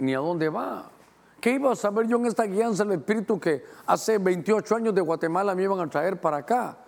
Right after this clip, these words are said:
Pero, pero, pero el viento sopló. Ahora, si te das cuenta, es, yo te pedí la versión Huneman, la Septuaginta. Y es que esta, esta versión es tremenda. Yo le ruego que acerque aquí. Mire cómo dice esta versión.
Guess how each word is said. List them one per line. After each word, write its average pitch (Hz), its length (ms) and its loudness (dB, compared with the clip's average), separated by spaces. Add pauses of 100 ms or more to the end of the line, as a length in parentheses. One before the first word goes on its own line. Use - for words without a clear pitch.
(440)
Pero, 151 220 2
pero, 135 340 0
pero 131 140 0
el 120 80 -2
viento 202 360 2
sopló. 190 540 -2 (220)
Ahora, 156 320 0 (560)
si 143 100 -2
te 175 140 0
das 247 240 2
cuenta, 160 760 0 (320)
es, - 260 -8
yo 175 120 -2
te 220 100 0
pedí 175 220 -2
la 202 80 2
versión 180 440 -4
Huneman, 147 520 -2
la 143 100 -2
Septuaginta. 147 1000 -2 (520)
Y 143 100 2
es 175 140 -2
que 175 80 -2
esta, 165 200 -2
esta 156 260 -2
versión 151 500 -2
es 127 140 -6
tremenda. 143 440 -2
Yo 160 120 -4
le 190 100 0
ruego 190 240 0
que 147 100 -2
acerque 170 400 -2
aquí. 143 320 -4 (680)
Mire 214 460 2
cómo 226 340 0
dice 240 300 0
esta 202 180 -2
versión. 131 640 -4